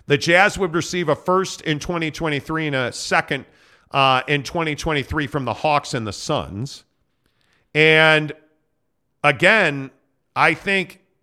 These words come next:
the, the, the interesting part of this is,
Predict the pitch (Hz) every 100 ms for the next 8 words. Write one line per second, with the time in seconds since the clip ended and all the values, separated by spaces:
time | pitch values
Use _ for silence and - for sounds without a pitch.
0 | _ _ _ _ _ - 151 - 147 147
1 | - 139 143 - 214 226 220 196 156 -
2 | 180 165 123 113 - 76 71 80 -